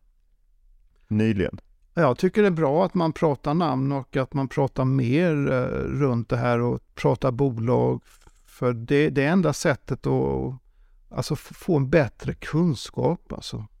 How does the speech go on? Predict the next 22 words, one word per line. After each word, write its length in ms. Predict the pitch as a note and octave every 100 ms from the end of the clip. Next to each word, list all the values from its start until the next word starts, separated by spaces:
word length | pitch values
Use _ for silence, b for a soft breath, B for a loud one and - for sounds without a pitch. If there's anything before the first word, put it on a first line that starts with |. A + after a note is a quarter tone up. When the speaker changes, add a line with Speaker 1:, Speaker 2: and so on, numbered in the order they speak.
| _ _ _ _
Speaker 2:
veta 640 | - C#3 F3 C3 - - C#3
vilka 420 | D3 D3+ - C#3+
gör 260 | D3 C3+
man 280 | A#2+ A#2+ B2
affärer 540 | C3 - D3+ B2 B2+ A#2
med. 260 | - -
Vad 140 | B2+ C3+
är 200 | A#2 A#2
det 80 |
här 220 | E3 E3+ A#2
för, 380 | - B2 A#2
för 180 | B2+ -
människor? 600 | A#2+ C#3 D3+ C3+ - D#3
Vad 140 | D#3 C#3+
är 40 |
det 80 | -
för 140 | -
bolag? 580 | B2 A#2+ C3 A#2 A#2 A#2
Hur 100 | C3
hänger 340 | A#2+ B2+ C3 A#2+
det 100 | A#2
ihop? 340 | - A#2 A2+